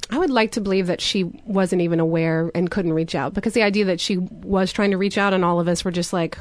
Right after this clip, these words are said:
"Oh, God, we can't handle this," is heartbreaking. So I would like to believe it, it was the former.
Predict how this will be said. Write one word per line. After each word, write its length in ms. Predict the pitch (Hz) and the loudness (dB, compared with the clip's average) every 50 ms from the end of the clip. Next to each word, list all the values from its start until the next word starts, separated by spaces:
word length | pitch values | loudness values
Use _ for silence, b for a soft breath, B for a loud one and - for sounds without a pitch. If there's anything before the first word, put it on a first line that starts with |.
| - | -12
"Oh, 180 | - - - - - | -12 -12 -12 -10 -8
God, 220 | - 180 180 180 | -6 -6 -4 -4
we 80 | 190 180 | -6 -6
can't 240 | - - 196 175 175 | -4 -2 -2 -2 0
handle 260 | 185 196 190 175 165 | 0 0 0 0 0
this," 320 | 165 160 156 160 - - B B B B B B B | 0 -2 -2 -4 -6 -10 B B B B B B B
is 140 | 202 185 170 | -2 -2 0
heartbreaking. 640 | 160 185 175 160 - 139 - - - - - 220 214 B B B B | 0 0 0 0 -2 -4 -6 -6 -6 -6 -6 -8 -8 B B B B
So 100 | - - | -2 2
I 80 | 226 226 | 4 4
would 120 | 220 208 | 4 4
like 180 | 208 208 202 196 | 2 2 0 0
to 80 | - 202 | 0 -2
believe 300 | 175 180 175 175 165 156 | 0 0 0 0 0 0
it, 120 | 160 - - | -2 -2 -2
it 40 | 175 | -2
was 220 | 170 170 165 - | -2 -2 -2 -2
the 80 | - 160 | -4 -4
former. 460 | - - 151 127 127 - - 208 | -4 -2 -2 -2 -2 -2 -4 -6